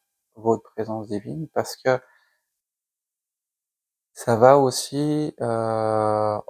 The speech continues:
amplifier ce lien et cette confiance, puisqu'en définitive, vous, euh, laissez la main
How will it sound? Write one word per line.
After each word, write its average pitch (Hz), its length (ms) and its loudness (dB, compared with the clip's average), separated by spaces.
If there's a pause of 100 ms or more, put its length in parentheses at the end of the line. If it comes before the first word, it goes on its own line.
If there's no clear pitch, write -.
amplifier 131 760 -4
ce - 240 -4
lien 120 400 0
et 117 160 0
cette - 260 -12
confiance, - 960 -8 (560)
puisqu'en 120 360 -2
définitive, 117 840 -4 (200)
vous, 117 340 0 (580)
euh, 117 400 -6
laissez 117 520 0
la 113 160 0
main 127 400 -6